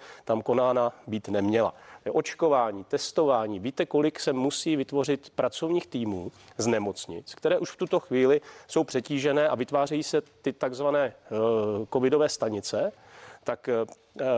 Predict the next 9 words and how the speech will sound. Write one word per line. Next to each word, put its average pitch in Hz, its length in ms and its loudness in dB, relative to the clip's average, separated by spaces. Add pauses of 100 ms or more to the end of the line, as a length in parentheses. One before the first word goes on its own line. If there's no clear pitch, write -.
(140)
představa, 165 560 -2
že 127 420 0
můžeme 131 480 0
v - 60 -20
tomto 147 280 0
slova 151 260 0
smyslu 147 340 -2
postupovat 131 560 0
stále, 165 520 -2